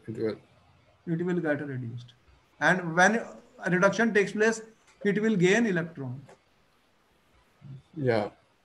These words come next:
Speaker 2: It will gain, student, or attract, her, her, uh, it will at-, attract electrons. It will get the electrons. It will remove, uh,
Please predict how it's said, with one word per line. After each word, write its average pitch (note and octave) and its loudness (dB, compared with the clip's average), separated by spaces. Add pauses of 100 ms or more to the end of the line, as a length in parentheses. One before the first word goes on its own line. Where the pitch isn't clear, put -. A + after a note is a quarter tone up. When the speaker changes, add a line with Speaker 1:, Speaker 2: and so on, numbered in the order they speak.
(440)
Speaker 2:
It E3+ 0
will G#3 2
gain, F3 4
student, A3+ 0 (460)
or G3 0 (260)
attract, G#3 2 (300)
her, F#3+ -2 (200)
her, E3+ 0 (220)
uh, F#3 0
it G3 2
will A3+ 2
at-, G#3 0 (200)
attract A#3 2
electrons. E3+ -2
It F3+ 0
will G3+ 2
get F#3+ 4
the G#3+ 4
electrons. E3+ 0
It - -2
will G#3 4
remove, F3+ 4 (520)
uh, D3+ 0